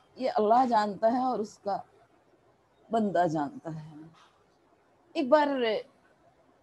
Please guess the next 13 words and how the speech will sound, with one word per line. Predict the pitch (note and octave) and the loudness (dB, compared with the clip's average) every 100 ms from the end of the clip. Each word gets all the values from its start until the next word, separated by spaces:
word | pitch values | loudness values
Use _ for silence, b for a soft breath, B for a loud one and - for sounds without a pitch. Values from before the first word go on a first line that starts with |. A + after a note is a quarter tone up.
| _ _ _ - | _ _ _ -8
हज़रत | G3+ C4+ C4 | -4 -4 -2
उमर | B3 C4 | 0 2
रज़ियल्लाहु | B3+ A3 G#3 | 2 2 0
ताला | - G3 F3+ F3+ | 4 4 6 6
अन्हु | E3+ F3 | 4 0
के | E3+ | -4
ज़माने | E3+ D#3+ D3+ D3 G#3 | -2 2 2 0 -2
में | F3 C#3 - - - _ _ F#3 | -4 -6 -10 -18 -20 _ _ -2
मजलिस | F#3+ G3+ A3+ - | -2 0 -4 -6
शूरा | C4 - - F#3 G3 G3 | -8 -6 -4 0 0 0
चल | - D3+ | 0 -4
रही | - D3 | -4 -10
थी। | - F3 | -12 -18